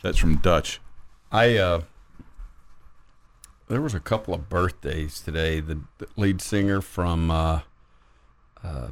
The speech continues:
Speaker 2: Pink Floyd turned eighty today.
Speaker 1: Wow.
Speaker 2: David Allan Coe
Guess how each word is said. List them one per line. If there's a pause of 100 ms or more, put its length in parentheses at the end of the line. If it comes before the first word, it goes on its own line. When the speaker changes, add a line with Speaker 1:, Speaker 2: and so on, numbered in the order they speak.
Speaker 2:
Pink
Floyd (220)
turned
eighty (180)
today.
Speaker 1:
Wow. (800)
Speaker 2:
David
Allan
Coe